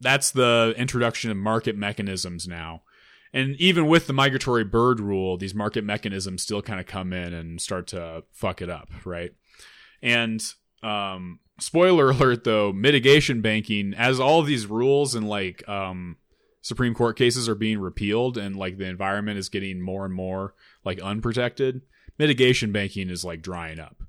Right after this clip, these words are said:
because there's no longer federal mandate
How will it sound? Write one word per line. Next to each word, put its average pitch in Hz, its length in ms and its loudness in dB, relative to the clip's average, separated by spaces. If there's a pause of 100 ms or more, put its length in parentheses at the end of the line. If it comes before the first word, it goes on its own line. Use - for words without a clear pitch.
(460)
because 98 680 -4
there's 110 260 -4
no 107 120 -2
longer 98 600 -4 (140)
federal 110 440 -2
mandate 92 680 -6